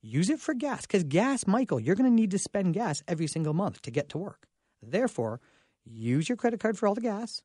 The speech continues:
and then pay it off. Now, if we go back to the nineties, gas was probably, you know, a hundred dollars a month and not four hundred dollars a month now. So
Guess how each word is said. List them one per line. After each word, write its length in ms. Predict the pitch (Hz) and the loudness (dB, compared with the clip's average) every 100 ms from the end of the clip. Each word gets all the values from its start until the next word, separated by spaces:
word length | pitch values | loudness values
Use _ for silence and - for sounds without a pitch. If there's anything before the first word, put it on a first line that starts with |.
| _ | _
and 120 | - 135 | -2 0
then 120 | 113 | 0
pay 160 | - | -2
it 80 | 110 | -4
off. 280 | 107 104 _ _ - | -6 -18 _ _ -10
Now, 320 | 180 - - _ _ _ _ | -8 -8 -14 _ _ _ _
if 80 | _ | _
we 60 | 117 | -10
go 120 | 131 | -4
back 200 | 139 120 | -4 -4
to 60 | |
the 80 | 123 | -2
nineties, 440 | 156 214 131 135 127 | 0 2 2 0 0
gas 300 | 131 147 131 | 0 0 0
was 100 | 117 | -2
probably, 380 | 143 127 127 | -2 0 -2
you 60 | 143 | -2
know, 160 | 120 139 | 0 0
a 40 | |
hundred 300 | - 156 135 | 4 4 4
dollars 300 | 135 131 113 | 2 2 2
a 60 | 110 | 4
month 360 | 151 117 127 | 6 4 2
and 100 | 120 | 2
not 180 | 139 139 | 2 0
four 360 | - - 262 - | -6 -2 0 2
hundred 280 | 127 107 | 0 -2
dollars 300 | 101 98 98 | -4 -6 -8
a 60 | 98 | -4
month 220 | 104 92 - | -4 -4 -10
now. 220 | 104 - | -12 -12
So 200 | - | -12